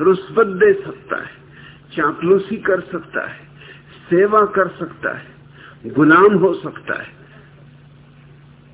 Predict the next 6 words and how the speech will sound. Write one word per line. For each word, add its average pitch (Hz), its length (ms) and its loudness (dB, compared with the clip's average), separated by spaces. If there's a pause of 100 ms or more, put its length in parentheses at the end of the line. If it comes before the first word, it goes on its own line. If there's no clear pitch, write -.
(1160)
और 107 260 -6
दूसरे 156 640 -4
तरह 135 380 -4
के 147 220 -6
वे 135 600 -4
आत्महिंसक 127 840 -4